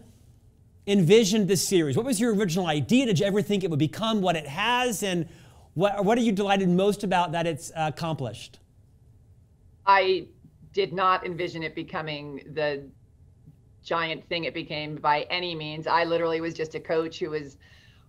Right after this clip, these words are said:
Speaker 2: writing a book that I hadn't read yet. You know, I read all the self-help books under the sun, and they were amazing and they changed my life. But I was like, "Where's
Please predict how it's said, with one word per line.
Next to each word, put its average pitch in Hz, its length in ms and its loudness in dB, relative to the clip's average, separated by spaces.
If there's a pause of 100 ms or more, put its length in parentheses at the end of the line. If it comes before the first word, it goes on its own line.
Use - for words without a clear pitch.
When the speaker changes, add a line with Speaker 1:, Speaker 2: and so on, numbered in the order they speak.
Speaker 2:
writing 233 320 4
a 196 40 -6
book 226 240 0
that 202 200 6
I 196 440 6
hadn't 196 360 0
read 185 260 2
yet. 151 320 -2
You 175 80 -10
know, 165 120 0
I 175 100 4
read 165 280 0
all 214 320 8
the 202 100 0
self-help 175 480 -2
books 160 200 -6
under 160 180 -6
the 156 120 -6
sun, 175 520 -2
and 165 160 -2
they 156 80 -4
were 156 120 0
amazing 175 520 -4
and 156 80 -10
they 156 80 -10
changed 170 300 -10
my 160 140 -6
life. 180 260 0
But 165 100 -4
I 160 60 0
was 165 120 -2
like, 175 220 0
"Where's 466 400 0